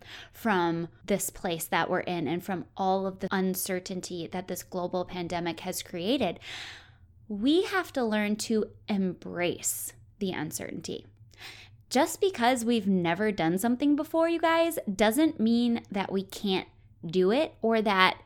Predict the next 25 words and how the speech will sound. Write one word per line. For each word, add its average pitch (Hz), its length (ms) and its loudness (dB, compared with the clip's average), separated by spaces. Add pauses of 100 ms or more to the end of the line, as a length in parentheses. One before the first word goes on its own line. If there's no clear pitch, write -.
(140)
it 202 200 -4
isn't 196 300 0
going 190 260 -2
to 202 140 -8
lead 180 280 -4
us 220 280 -2
to 214 120 -8
something 190 580 -4 (260)
significantly 214 1300 0 (360)
better. 254 560 -2 (260)
<sighs> - 380 -10
One 220 180 4
of 311 120 2
the 339 100 0
things 262 320 2
I 202 120 0
hate - 480 -4 (220)
the 185 260 -4
most - 640 -4
is 196 200 -2
when 185 200 -2
I 262 120 0
talk 240 420 -2
to 247 180 -4
people 180 520 -4